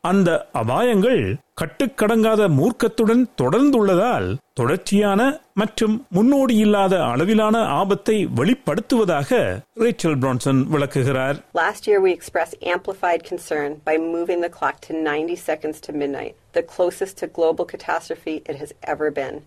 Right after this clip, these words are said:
Speaker 2: The risks of last year continue with unabated ferocity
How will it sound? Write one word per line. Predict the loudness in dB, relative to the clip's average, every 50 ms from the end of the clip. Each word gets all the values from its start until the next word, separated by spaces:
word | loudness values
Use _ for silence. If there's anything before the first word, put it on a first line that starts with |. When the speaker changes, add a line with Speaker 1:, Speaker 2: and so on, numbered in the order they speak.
| _ _ _ _ _ _ -4
Speaker 2:
The | -2 0 0 0
risks | -2 -2 -4 -6
of | -4 -2 -2 -2
last | -2 -2 -6 -8 -8 -6
year | -6 -6 -6 -8 -14
continue | -20 -18 -16 -10 -6 -4 -2 -2 -2
with | -2 -4 -4 -8 _ _ -6 -4 -2
unabated | -2 -2 -4 -4 -8 -8 -4 -2 -2 0 0 -2 -2 -4
ferocity | -4 -6 -4 -4 -2 -4 -4 -6 -8 -10 -8 -8 -10